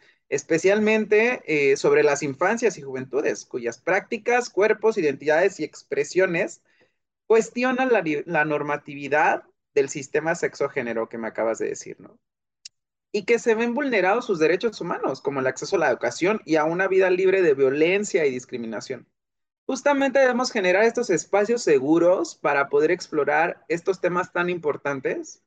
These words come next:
y comenzar a transformar las situaciones de conflicto derivados de la L G B T fobia en oportunidades para que todas y todos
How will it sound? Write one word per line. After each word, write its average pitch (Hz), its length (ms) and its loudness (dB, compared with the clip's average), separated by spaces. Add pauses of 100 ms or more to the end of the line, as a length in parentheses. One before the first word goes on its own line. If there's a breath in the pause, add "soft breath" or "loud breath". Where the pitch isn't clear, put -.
y 151 100 -14
comenzar 156 440 0
a 196 100 0
transformar 139 520 -4
las 165 140 0
situaciones 160 600 -4
de 170 100 -4
conflicto 131 720 -4 (400)
derivados 208 680 2
de 170 100 0
la 131 180 2
L 156 300 0
G 151 160 -4
B 143 100 0
T 139 160 -4
fobia 139 540 -2 (440)
en 190 180 -2
oportunidades 196 1200 0 (180)
para 147 340 0
que 165 140 -4
todas 254 540 0
y 170 60 -8
todos 156 680 -2